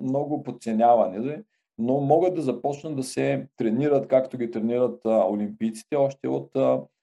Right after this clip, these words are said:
там, където се намираме. Ето, аз съм на петдесет и три, вече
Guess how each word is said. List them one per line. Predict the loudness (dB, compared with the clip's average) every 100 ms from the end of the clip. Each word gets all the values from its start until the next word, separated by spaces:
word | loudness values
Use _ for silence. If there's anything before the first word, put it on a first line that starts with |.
| _ _ _
там, | 0 2
където | 0 -4
се | -4
намираме. | -2 0 2 0
Ето, | 2
аз | 0 0
съм | -4
на | -8 -4
петдесет | -4 -2 -4 -4
и |
три, | -4 -2
вече | 0 -2 -2 -6